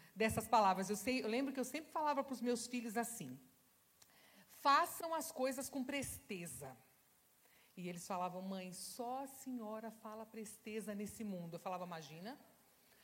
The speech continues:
esta palavra é uma palavra muito comum, mãe, ninguém fala." Eu falei: "Mas vocês têm que fazer com presteza." Aí um dia eles perguntaram assim:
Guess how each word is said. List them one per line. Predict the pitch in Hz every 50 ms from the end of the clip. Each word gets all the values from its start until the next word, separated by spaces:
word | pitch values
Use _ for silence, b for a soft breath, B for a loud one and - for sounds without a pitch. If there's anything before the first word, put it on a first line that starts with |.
| b b
esta | - 190 196 196 202 226
palavra | 208 - 196 185 165 196 220 311
é | 320
uma | 359 359
palavra | 359 320 285 262 240 214 220
muito | 214 226 208 - -
comum, | 220 208 190 196 208 208
mãe, | 196 196 196 202 220 240 262 277 294 294 277
ninguém | 247 240 247 285 330 330 262 202 190 233 262 302 370
fala." | 381 - - 302 254 220
Eu | 208
falei: | 214 - -
"Mas | 139 147 156
vocês | - - 208 190 -
têm | - 202
que | 208 -
fazer | 269 240 269 262
com | 269 277
presteza." | 262 349 359 - 240 202 B B B B B B
Aí | - 226 226 233 240
um | 226
dia | 196 175 196 226
eles | 226 208 202
perguntaram | - - 214 208 202 208 196 - 185 175 175
assim: | 180 185 190 - 190 156